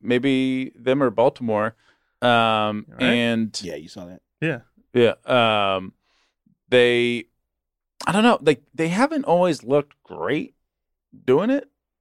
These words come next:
Speaker 1: The, the Bills, like, there's times where they, they seem a little iffy. Um,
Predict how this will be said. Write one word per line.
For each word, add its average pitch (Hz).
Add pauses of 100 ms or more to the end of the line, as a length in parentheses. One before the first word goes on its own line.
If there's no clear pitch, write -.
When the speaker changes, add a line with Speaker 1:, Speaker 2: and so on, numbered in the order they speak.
(160)
Speaker 1:
The, 156
the 175
Bills, 196
like, 147
there's 151
times 202
where 175
they, 127 (200)
they 139
seem 170
a 170
little 147
iffy. 151 (540)
Um, 110